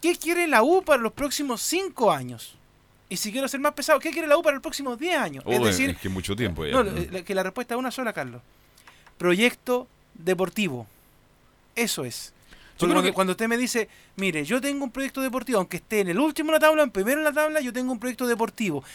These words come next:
Speaker 1: Y con ese proyecto deportivo yo quiero que los juveniles de la U jueguen más,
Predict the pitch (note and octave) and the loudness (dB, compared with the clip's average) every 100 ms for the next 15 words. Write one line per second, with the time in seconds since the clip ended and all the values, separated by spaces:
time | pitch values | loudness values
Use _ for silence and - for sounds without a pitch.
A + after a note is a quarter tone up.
0 | - - E3+ B3 D4 C#4+ D4 C#4 D4 C#4+ | -16 -4 0 2 0 -2 -4 -4 -4 -4
1 | D4 D4 D4+ D4 B3 G3+ B3 F3 C3+ - | -4 -2 0 0 -2 2 4 4 2 -4
2 | - - C3+ C3+ E3 F3 A#3 D#4 C#4+ C#4 | -20 -12 -8 -6 -2 0 2 2 2 2
3 | C#4+ D#4+ D4 C4+ B3 A#3+ F#3+ E3 C#3 | 2 2 2 0 0 0 4 6 6